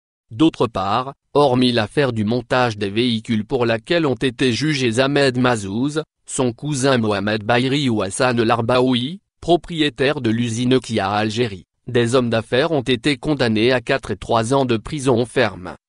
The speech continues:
Tous les autres oligarques algériens n'ont pas été encore jugés. Ils sont incarcérés dans le cadre de la détention provisoire. On le voit, ni sur le plan judiciaire ni sur le plan purement financier,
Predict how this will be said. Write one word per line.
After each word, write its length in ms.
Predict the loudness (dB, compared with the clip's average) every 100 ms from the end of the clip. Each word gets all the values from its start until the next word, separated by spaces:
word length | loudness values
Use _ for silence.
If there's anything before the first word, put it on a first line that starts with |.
| _
Tous 140 | -2
les 180 | 0 0
autres 380 | 0 0 -2 0
oligarques 480 | 0 0 -2 -2 -2
algériens 560 | -2 0 0 2 2
n'ont 140 | 2 2
pas 220 | 0 0
été 300 | -2 -2 0
encore 480 | 0 2 2 4 2
jugés. 440 | -2 -4 -4 -8 -14 _ _ _ -8
Ils 140 | -6
sont 260 | -4 -4 -2
incarcérés 580 | -2 -4 0 0 2
dans 160 | 0 0
le 120 | -2
cadre 380 | -2 -2 -2 -2
de 80 | 0
la 180 | 0 0
détention 600 | 0 0 0 0 -2 -2
provisoire. 760 | -4 -6 -6 -6 -8 -10 -18 _ _ _ _ 2
On 140 | 6
le 140 | 6
voit, 400 | 4 2 0 0 -6 _
ni 200 | -2 -2
sur 200 | -2 -4
le 120 | -4
plan 360 | -2 2 2 2
judiciaire 580 | -2 -4 -6 -6 -4 -2
ni 140 | -2
sur 240 | -2 -4 -4
le 100 | -2
plan 380 | 0 2 2
purement 460 | 0 0 2 2 0
financier, 760 | -2 -2 -2 -2 -2 0 -2